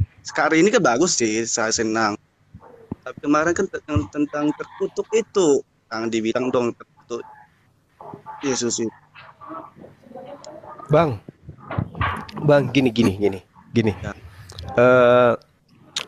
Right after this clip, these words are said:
Speaker 2: pertama saya min-, minta maaf dulu ya. Kalau kita melihat dari, dari pengajaran Nabi Musa alaihissalam,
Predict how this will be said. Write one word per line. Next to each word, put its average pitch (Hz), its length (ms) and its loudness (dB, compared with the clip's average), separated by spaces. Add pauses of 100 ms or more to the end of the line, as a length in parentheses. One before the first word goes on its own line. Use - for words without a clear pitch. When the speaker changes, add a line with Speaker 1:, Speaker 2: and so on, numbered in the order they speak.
(280)
Speaker 2:
pertama 135 340 4
saya 143 200 6
min-, 123 340 2
minta 113 240 2
maaf 107 260 0
dulu 104 400 0
ya. 98 220 -6 (680)
Kalau 127 180 4
kita 147 260 4
melihat 135 360 4
dari, 120 480 4 (640)
dari 117 280 2
pengajaran 110 800 2
Nabi 113 280 2
Musa 113 480 2
alaihissalam, 104 800 0